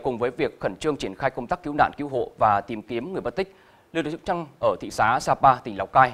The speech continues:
cũng tập trung di rời, sơ tán khẩn cấp hàng nghìn người dân ở những vùng tiềm ẩn nguy cơ sạt lở đất đá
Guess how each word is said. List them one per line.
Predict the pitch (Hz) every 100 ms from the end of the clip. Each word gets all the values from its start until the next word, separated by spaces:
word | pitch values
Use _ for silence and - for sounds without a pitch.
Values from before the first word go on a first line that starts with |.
| 120
cũng | 117 127 139
tập | -
trung | 156 135 -
di | 147
rời, | 131 117 98 - _ -
sơ | 180
tán | - 170
khẩn | 160 -
cấp | 196 - -
hàng | 123 113
nghìn | 120 113
người | 104
dân | 147 131 - - -
ở | -
những | 107 123 151
vùng | 131 104
tiềm | - 120
ẩn | 113 90 123
nguy | 135
cơ | 135 117 -
sạt | - 120
lở | 104
đất | 113 -
đá | 117